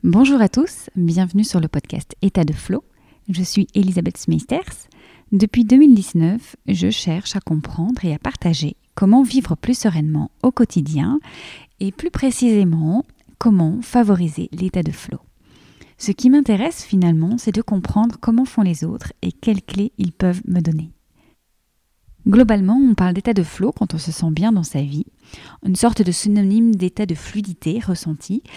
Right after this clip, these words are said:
même quand on traverse des challenges. C'est un état psychique, un état de bien-être. Le but n'est pas ici de le définir davantage, puisque tous mes invités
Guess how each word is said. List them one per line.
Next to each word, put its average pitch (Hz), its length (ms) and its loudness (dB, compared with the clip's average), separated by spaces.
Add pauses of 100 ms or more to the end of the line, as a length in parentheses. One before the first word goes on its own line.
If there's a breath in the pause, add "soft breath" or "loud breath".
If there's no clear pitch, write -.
(360 loud breath)
même 233 320 4
quand 214 400 -4
on 185 240 -2 (320)
traverse 160 640 -6
des 165 160 -2
challenges. - 600 -8 (1160 soft breath)
C'est 180 220 -2
un 170 80 2
état 156 280 -2
psychique, - 600 -6 (340)
un 165 120 0
état 151 180 -2
de 147 100 -2
bien-être. 156 600 -4 (240)
Le 208 160 6
but 240 360 -2
n'est 208 180 4
pas 226 120 0
ici 226 240 -2
de 208 80 -2
le 180 140 -2
définir 214 340 0
davantage, 196 720 -2
puisque - 420 -6 (100)
tous 339 140 -6
mes 302 200 0
invités 233 340 -2